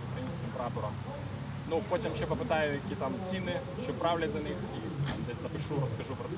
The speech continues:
детальніше. О, сподіваюсь, сьогодні буде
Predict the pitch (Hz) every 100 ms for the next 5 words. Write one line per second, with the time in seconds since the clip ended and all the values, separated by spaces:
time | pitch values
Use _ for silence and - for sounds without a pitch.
0 | 208 180 135 151 139 117 - - - -
1 | 120 143 139 131 135 120 123 127 127 117
2 | 107 147 156 190 180 - 175 170 151 156